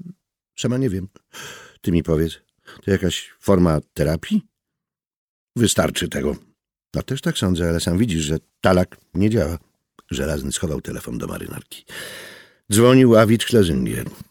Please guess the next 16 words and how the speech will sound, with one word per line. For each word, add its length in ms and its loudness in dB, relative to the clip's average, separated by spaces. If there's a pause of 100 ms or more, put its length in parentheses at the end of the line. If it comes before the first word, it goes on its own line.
Oznajmił 460 -2
i 60 2
zapytał, 640 0
czy 160 -2
przelew 640 4
już 220 -2
do 200 4
nas 340 2
doszedł. 540 -6 (840)
Chyłka 280 -2
i 120 0
Oryński 380 -4
wymienili 380 0
się 160 -2
nierozumiejącymi 1040 2
spojrzeniami. 800 -6